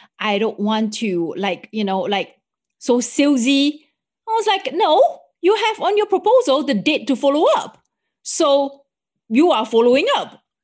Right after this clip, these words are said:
They could be busy. They could be busy. They could, they, they, they probably didn't even get your proposal. Did you follow up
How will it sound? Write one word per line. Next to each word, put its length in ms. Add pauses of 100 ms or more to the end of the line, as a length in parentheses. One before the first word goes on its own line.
(280)
They 120
could 200
be 120
busy. 480 (880)
They 140
could 180
be 80
busy. 300
They 100
could, 240 (100)
they, 380
they, 300
they 300
probably 380
didn't 380
even 460 (120)
get 220
your 80
proposal. 460
Did 180
you 80
follow 340
up 240